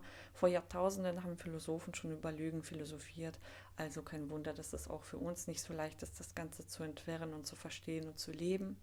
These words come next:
Aber wenn dir dieser Podcast gefallen hat, freue ich mich, dich beim nächsten Mal wieder dabei zu haben. Und danke für deine Zeit.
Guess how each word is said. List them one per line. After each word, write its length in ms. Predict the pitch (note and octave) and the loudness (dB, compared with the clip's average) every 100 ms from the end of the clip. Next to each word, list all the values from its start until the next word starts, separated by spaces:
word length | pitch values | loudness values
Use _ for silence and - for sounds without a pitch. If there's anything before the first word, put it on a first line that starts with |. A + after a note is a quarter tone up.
| - - - - - - | -12 -14 -12 -12 -12 -6
Aber 260 | - E3+ E3+ | 4 6 6
wenn 120 | D#3+ | 2
dir 120 | D#3+ | -2
dieser 200 | D#3 C#3+ | -4 -4
Podcast 460 | D3+ - - E3 - | -4 -4 -8 -10 -4
gefallen 400 | D3 - D3 D3+ | -4 -2 -4 -2
hat, 100 | C#3+ | -4
freue 280 | - D3+ D3 | -4 -2 -2
ich 160 | C#3+ | -2
mich, 320 | D#3 D3+ - - | -4 -4 -4 -2
dich 180 | C#3 | -2
beim 180 | - C#3+ | -2 -6
nächsten 500 | D3 D3 C#3+ - D3+ | -2 -4 -4 -6 -4
Mal 240 | C#3+ C#3+ C#3 - - - | 0 2 0 -2 -14 -8
wieder 260 | D3+ D3 | -2 2
dabei 300 | D3 C#3+ C#3+ | 2 0 0
zu 260 | C#3+ - D3 | 0 -2 -4
haben. 340 | D3+ C#3+ - C#4+ - - - | -2 -2 -2 -4 -10 -16 -10
Und 320 | - D#3 C#3+ - | 0 0 2 2
danke 220 | C#3 C#3 | 2 2
für 140 | - | -4
deine 300 | C#3 C#3 - | -4 -2 -2
Zeit. 360 | - - - - | -2 -4 -4 -8